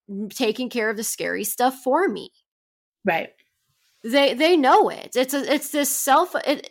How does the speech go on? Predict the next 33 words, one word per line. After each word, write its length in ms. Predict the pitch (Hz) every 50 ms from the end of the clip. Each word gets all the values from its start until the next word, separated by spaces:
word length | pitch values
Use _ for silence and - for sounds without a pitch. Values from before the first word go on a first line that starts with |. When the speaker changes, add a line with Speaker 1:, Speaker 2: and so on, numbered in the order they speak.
| _
Speaker 1:
they're 180 | - 226 294 311
self-aware 680 | 302 - - 392 440 - 440 381 262 277 277 294 311 311
without 360 | 277 262 269 240 262 240 208
being 260 | 208 233 226 220 220
self-aware. 880 | 202 - 208 185 175 - 180 160 - 156 151 139 120 107 98 - - - _ _ _ _ _ _ _ _ _ _ _ _ _ _ _ _ _ _ _ _ _ _ _ _ _ _ _ _ -
Speaker 2:
<laughs> 40 | - 208 214 - - _ - - - - _ _ _ _ _ - 359 - - - - - - _ _ - _ -
Yeah, 280 | 226 208 - - 330 - - - 381 381 - - - - - - -
that 120 | 277 302
is 160 | 349 330 240 226
a 60 | 269
very, 600 | 214 190 185 185 196 226 220 214 208 202 196 196 208
very 360 | 190 185 190 185 180 175 170
good 160 | 175 175 170
way 220 | 170 170 165 160 160
of 180 | 156 156 -
putting 260 | - 175 156 147 143 143
it. 200 | 139 143 - - _ _ _ _ _ _ _ - _ _ _ _ _ _ _ -
Um, 280 | 240 240 233 226 226 - - -
you 240 | - 226 247 294 349
had 180 | 370 392 427 330
mentioned, 720 | 277 214 214 226 - - 202 190 180 180 180 175 185 - - -
uh, 340 | 185 190 185 185 185 175 185 175
that 180 | 175 190 190 -
you 220 | - 202 196 196
were 120 | 196 196 190
working 380 | 196 196 190 190 - 196 190
on 160 | 180 180 185 180
possibly 500 | - - 180 185 190 - - 190 180 175
bringing 380 | 175 180 175 180 170 175 175
back 300 | 170 175 175 175 - -
the 80 | - 170
Facebook 640 | 165 - - 190 233 240 - - - 175 165 - _
group. 380 | - 170 165 165 165 170 - -